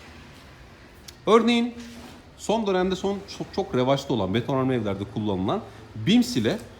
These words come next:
şu gördüğünüz, e, kalınlıktaki taş yapının zannedersem bir üç kat, belki dört kat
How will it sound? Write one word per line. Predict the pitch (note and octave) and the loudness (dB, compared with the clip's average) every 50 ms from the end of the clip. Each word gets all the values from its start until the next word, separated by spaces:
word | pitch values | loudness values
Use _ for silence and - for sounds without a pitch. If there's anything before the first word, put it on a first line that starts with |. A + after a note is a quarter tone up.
| - - | -20 -16
şu | - - - A#3+ B3 | -12 -4 -4 -2 2
gördüğünüz, | C4 G#3+ E3 C3+ A#2 G#2+ G#2+ A#2 E3+ G3 - - - - - - - - - - - | 4 4 4 4 2 0 0 0 0 -2 -4 -12 -16 -18 -20 -20 -20 -20 -12 -2 2
e, | A#2 A#2 A#2 A#2 A#2 A#2 | 4 6 6 6 4 2
kalınlıktaki | - - C3+ C3 C#3+ C#3+ D3 D#3 D3+ D3+ - - C#3+ C#3+ - - D#3 F#3+ - - - - - - | 0 2 4 6 8 8 8 6 4 2 2 0 0 2 2 0 0 0 -4 -12 -18 -20 -4 0
taş | - G3 G3 - - | 0 0 0 2 2
yapının | F3 D3+ - A#2+ A2 A#2 D#3 G#3 A3 - - - - - - - - | 2 2 4 2 2 2 2 2 -2 -8 -16 -18 -20 -20 -20 -12 -8
zannedersem | G2 G2 B2 D#3+ G3+ A3 G#3 G#3+ A3 G#3 G#3+ G3+ G3+ G#3 G3+ | -2 2 4 4 4 4 2 2 2 2 2 0 0 0 0
bir | G3+ | -2
üç | E3+ A#3+ A#3 - - | -2 -4 -4 -4 -2
kat, | - D3 D#3 - - - | -2 -2 -2 -2 -2 0
belki | D3+ F#3 F#3+ - D3 B2+ B2+ | 0 0 0 0 -2 0 2
dört | F3 G#3+ G#3+ G#3+ | 2 2 2 0
kat | - F3 G3+ | -4 -4 -6